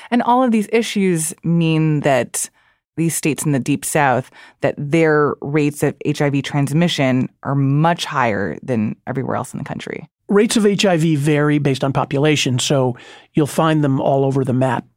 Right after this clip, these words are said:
Speaker 2: But the southern states combined are responsible for more than half the new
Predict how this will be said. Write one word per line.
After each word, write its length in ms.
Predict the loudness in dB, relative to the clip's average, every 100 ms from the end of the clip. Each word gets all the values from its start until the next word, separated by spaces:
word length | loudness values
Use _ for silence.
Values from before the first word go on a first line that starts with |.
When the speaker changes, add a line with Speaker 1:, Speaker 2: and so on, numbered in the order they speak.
| 0
Speaker 2:
But 260 | 0 0 _ -4
the 80 |
southern 320 | 0 2 2 0
states 340 | 0 0 0
combined 720 | -2 0 0 0 -2 -6 -8 -12 -20 -8
are 80 | -2
responsible 600 | -2 0 0 0 0 -2
for 200 | 0 -2
more 420 | 0 0 2 2 2
than 180 | 0
half 500 | -2 -2 0 -2 -4 -6
the 120 | -2
new 420 | 0 2 2 -2